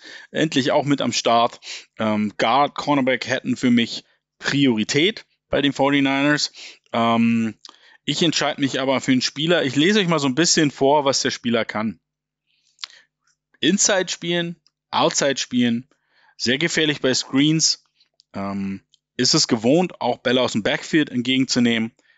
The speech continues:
Keine Angst vor Kontakt. Klingt bekannt? Ja, ja, klingt bekannt. Naja, das Deebo Samuel-Drama,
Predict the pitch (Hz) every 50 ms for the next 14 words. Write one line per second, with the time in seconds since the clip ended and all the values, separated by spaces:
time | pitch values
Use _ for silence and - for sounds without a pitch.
0 | _ _ - - - 131 151 165 151 127 127 135 127 - - - 123 - - 123
1 | 110 - 113 98 - _ - - _ _ _ _ _ _ _ _ _ _ _ _
2 | _ _ - - 156 175 - 190 - - 185 214 254 269 - - - _ _ _
3 | _ _ _ _ - 131 151 180 233 277 285 - - 160 165 208 202 - 214 202
4 | - 196 - - 190 202 226 - 165 180 190 202 190 165 - - 180 180 175 160
5 | - - 175 180 190 185 165 160 156 156 170 170 180 175 170